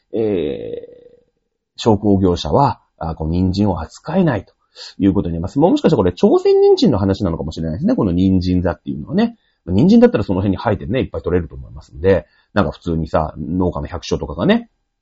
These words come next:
あの、人参取って勝手に売るなんてことは多分あったんじゃないかなと思ってますけども、多分朝鮮人参のことなのかもしれませんよね。で、そうすると日本では朝鮮人参って育たない作物ですので、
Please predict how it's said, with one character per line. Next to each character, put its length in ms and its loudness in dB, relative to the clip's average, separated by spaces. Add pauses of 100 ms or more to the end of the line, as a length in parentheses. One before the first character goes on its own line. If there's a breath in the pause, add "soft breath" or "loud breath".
(480)
あ 160 -4
の、 640 -10
人 220 -6
参 220 -6 (300 soft breath)
取 120 -2
っ 40 -18
て 100 -6
勝 160 -6
手 80 0
に 80 2
売 100 4
る 140 6
な 100 4
ん 60 -4
て 80 -4
こ 100 -6
と 80 -10
は 140 -12
多 120 -2
分 220 0 (260 loud breath)
あ 120 2
っ 80 -4
た 100 0
ん 40 -4
じ 40 -4
ゃ 60 -2
な 100 -4
い 60 -6
か 100 -2
な 240 4
と 80 -8
思 200 -2
っ 20 -8
て 60 -6
ま 120 -4
す 80 -20
け 80 -14
ど 80 -12
も、 180 -2
多 120 -8
分 100 -4
朝 240 -2
鮮 220 0
人 180 6
参 160 0
の 80 -6
こ 100 -14
と 100 -12
な 60 -14
の 80 -20
か 120 -20
も 80 -20
し 100 -20
れ 60 -20
ま 100 -20
せ 100 -20
ん 40 -20
よ 80 -10
ね。 200 0 (280 soft breath)
で、 80 0
そ 80 0
う 20 0
す 100 -6
る 60 6
と 100 -4
日 240 6
本 120 4
で 80 4
は 120 0
朝 140 -2
鮮 160 0
人 160 -2
参 100 -8
っ 40 -12
て 80 -20
育 280 2
た 120 0
な 160 -2
い 240 -16
作 280 -14
物 220 -10
で 80 -16
す 160 -20
の 120 -12
で、 260 4